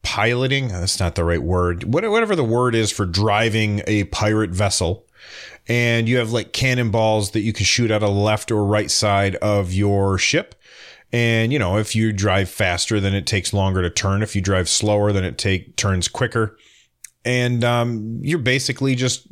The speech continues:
you know, zooming around in the ocean, uh, blowing up other pirate ships. And I felt like it was a really shallow game. I didn't enjoy it very much,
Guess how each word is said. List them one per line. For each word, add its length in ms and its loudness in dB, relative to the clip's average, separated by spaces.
you 120 0
know, 120 0
zooming 400 2
around 420 2
in 140 0
the 120 2
ocean, 440 0
uh, 340 2
blowing 500 0
up 300 -2
other 400 2
pirate 460 0
ships. 540 0
And 580 0
I 60 -2
felt 260 0
like 160 0
it 60 0
was 160 0
a 40 2
really 320 2
shallow 600 0
game. 460 0
I 100 0
didn't 300 -2
enjoy 580 0
it 80 -4
very 320 -2
much, 480 0